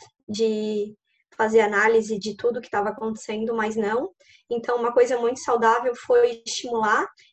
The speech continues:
e deixar que novas lideranças, não pequenas aí, falei errado, novas lideranças do time fossem surgindo. Então, eu tô com algumas pessoas me ajudando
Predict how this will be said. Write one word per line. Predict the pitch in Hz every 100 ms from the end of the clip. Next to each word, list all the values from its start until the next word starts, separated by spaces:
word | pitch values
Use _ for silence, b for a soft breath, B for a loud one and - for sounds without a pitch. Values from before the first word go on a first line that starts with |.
| -
e | 226
deixar | 247 - 294
que | - 262 247 240 233 -
novas | 254 262 339
lideranças, | 285 262 226 220 302 285 262
não | 226
pequenas | 226 208 233 240 240 214
aí, | 226 -
falei | 220 208 208
errado, | 226 220 240 233
novas | 233 269 311 269
lideranças | 247 233 233 240 240
do | 233
time | 233 247 233
fossem | 233 226 - 247
surgindo. | 240 226 226 247 330 B B B B
Então, | 220 233
eu | 233
tô | 233 226
com | 247 226
algumas | 220 220 262 -
pessoas | 277 - 233 233
me | 226
ajudando | 226 214 202 220 302